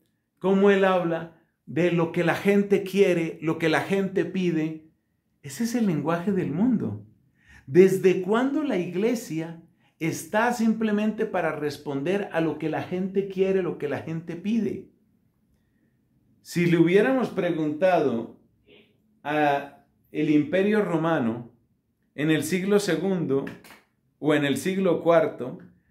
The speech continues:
a comienzos del siglo cuarto hubo una de las peores persecuciones contra los cristianos.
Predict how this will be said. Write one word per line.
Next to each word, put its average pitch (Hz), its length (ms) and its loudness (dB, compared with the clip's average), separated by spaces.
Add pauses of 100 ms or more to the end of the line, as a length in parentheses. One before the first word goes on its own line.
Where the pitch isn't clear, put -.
(160)
a 131 120 -2
comienzos 170 500 2
del 156 140 -2
siglo 175 340 -2
cuarto 175 300 4
hubo 170 100 0
una 185 120 -2
de 170 80 0
las 151 200 -2
peores 156 760 2
persecuciones 127 880 -8
contra 127 320 -6
los 113 180 -2
cristianos. 110 800 -2